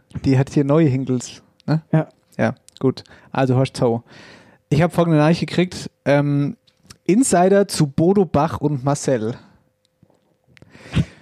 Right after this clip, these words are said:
Speaker 1: <laughs>
Speaker 2: Ich, hier, ich reiß dir gleich das Mikrofon aus der Hand. Kannst du jetzt mal aufhören damit?
Speaker 1: Vor Jahren waren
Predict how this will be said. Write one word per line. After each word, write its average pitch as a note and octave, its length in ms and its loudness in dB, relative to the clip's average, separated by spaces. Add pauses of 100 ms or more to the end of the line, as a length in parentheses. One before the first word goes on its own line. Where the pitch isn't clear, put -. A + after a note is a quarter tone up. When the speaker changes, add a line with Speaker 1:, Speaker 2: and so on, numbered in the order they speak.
(600)
Speaker 1:
<laughs> - 20 -8 (420)
Speaker 2:
Ich, - 220 0 (420)
hier, A3+ 240 2 (220)
ich F3 180 -2
reiß A3 220 -2
dir B3+ 100 -2
gleich A3+ 200 0
das G3 40 0
Mikrofon D4 380 0
aus D#3+ 160 0
der E3+ 100 -2
Hand. D#3 200 -2 (180)
Kannst B3+ 260 -2
du D#4 60 -2
jetzt A#3 220 -2
mal A#3+ 80 0
aufhören C#4 340 0 (140)
damit? F3+ 340 0
Speaker 1:
Vor - 540 -2
Jahren F#3 800 -2 (640)
waren D#3+ 840 0